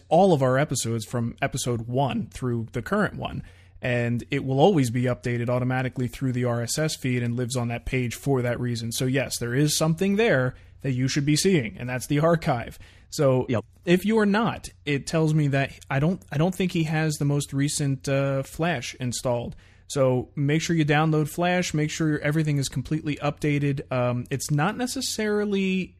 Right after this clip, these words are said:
Speaker 1: an Internet Explorer thing per se, or, excuse me, it's not, he, he, uh, anymore, it's really not Mac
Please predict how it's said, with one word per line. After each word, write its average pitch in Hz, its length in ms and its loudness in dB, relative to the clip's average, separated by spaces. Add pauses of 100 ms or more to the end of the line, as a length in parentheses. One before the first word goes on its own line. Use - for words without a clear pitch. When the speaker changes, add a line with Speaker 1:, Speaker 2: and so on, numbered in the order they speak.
Speaker 1:
an 160 120 -2
Internet 170 360 2
Explorer 151 840 0 (220)
thing 160 420 0
per 143 220 -4
se, 139 420 -2
or, 135 320 -2 (320)
excuse 160 280 -4
me, 139 160 -6
it's 120 160 -6
not, 151 300 0 (720)
he, 147 180 0
he, 135 220 -4
uh, 147 120 -4 (180)
anymore, 175 520 6
it's 123 160 -4
really 180 300 4
not 160 300 2
Mac 143 400 -2